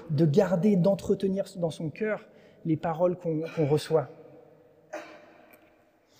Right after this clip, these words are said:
En fait, de manière générale, on a, on a une certaine responsabilité de comment la parole, comment, quand on reçoit une parole,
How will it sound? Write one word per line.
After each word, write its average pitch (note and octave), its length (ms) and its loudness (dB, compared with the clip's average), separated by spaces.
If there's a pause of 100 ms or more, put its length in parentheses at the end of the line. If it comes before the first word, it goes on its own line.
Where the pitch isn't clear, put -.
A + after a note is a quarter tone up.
(120)
En - 40 -20
fait, A#3+ 120 6
de F3+ 140 6
manière G3 300 6
générale, F3 440 6
on D#3 160 6
a, D3 100 6 (1300)
on D#3+ 140 4
a F#3+ 60 6
une F#3+ 80 4
certaine F3+ 400 2
responsabilité F3 1120 2 (1200)
de D3 1000 0 (260)
comment F#3 300 0
la E3 140 0
parole, F#3+ 560 2
comment, G3 440 0
quand E3 200 -2
on D3+ 40 4
reçoit F#3 380 0
une F3 80 -4
parole, F3 380 -2